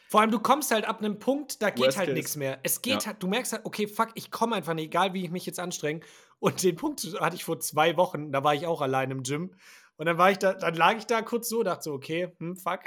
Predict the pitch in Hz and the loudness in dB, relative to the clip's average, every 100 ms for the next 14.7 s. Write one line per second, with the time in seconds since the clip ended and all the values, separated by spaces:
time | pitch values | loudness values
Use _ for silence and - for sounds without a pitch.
0 | - _ - - 165 165 156 180 170 160 | -16 _ -20 -12 -4 2 6 6 6 4
1 | 160 - 139 156 208 - - 156 156 151 | 2 0 2 6 6 2 2 2 2 -2
2 | 156 175 170 160 160 175 156 151 156 156 | -2 -2 -4 4 4 4 -2 0 0 2
3 | 196 175 160 147 156 160 - 190 175 165 | 2 2 -2 -6 -2 0 2 0 0 -2
4 | 160 165 165 - _ _ _ - 320 339 | 0 0 -2 -8 _ _ _ 0 2 4
5 | 294 320 - 254 254 240 254 254 - 285 | 2 -2 -2 -4 -2 -4 -2 -4 -2 -2
6 | 254 294 349 _ 175 180 175 160 254 302 | 0 -4 -4 _ -6 -4 2 6 8 6
7 | - - 226 311 415 370 381 359 466 415 | 4 4 6 8 6 4 2 2 2 2
8 | 359 339 262 233 254 247 285 330 277 - | 0 2 4 4 6 4 4 6 4 4
9 | 226 294 285 302 - - 214 208 349 453 | 2 4 2 -2 -6 0 0 4 4 4
10 | - - 180 185 180 185 185 190 - 170 | -4 -6 4 6 6 4 4 4 0 2
11 | 175 170 175 240 254 180 214 233 185 175 | 4 6 6 6 4 4 4 2 2 2
12 | - 185 233 180 160 170 240 262 220 190 | 4 2 2 -2 -2 2 2 0 0 -2
13 | 190 214 240 262 311 370 381 381 392 392 | 0 -4 -6 -6 -4 -2 -2 -2 -2 -4
14 | - 185 202 196 196 202 214 | 0 2 4 4 2 0 -2